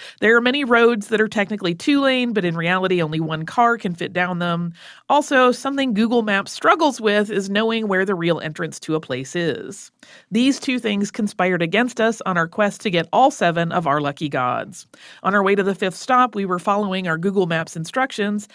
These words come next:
that led us into a residential neighborhood with those two-lane roads that only fit my minivan.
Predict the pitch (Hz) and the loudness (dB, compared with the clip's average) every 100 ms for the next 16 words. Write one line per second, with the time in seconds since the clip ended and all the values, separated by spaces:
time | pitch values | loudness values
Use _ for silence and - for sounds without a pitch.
0 | - - 208 240 302 302 359 349 311 269 | -20 -4 0 4 4 4 0 0 2 4
1 | 220 240 226 226 240 202 226 220 196 156 | 4 2 2 0 -2 -2 0 0 0 0
2 | 139 151 170 165 175 - - 240 214 202 | 0 -2 0 0 -2 -4 0 2 2 0
3 | 196 233 226 202 185 - - _ 196 190 | 2 4 4 4 0 -14 -20 _ 0 2
4 | 196 196 190 156 170 165 180 175 143 127 | 0 0 -2 -2 -2 -2 -2 -2 -4 -6
5 | 98 - 185 | -8 -12 -16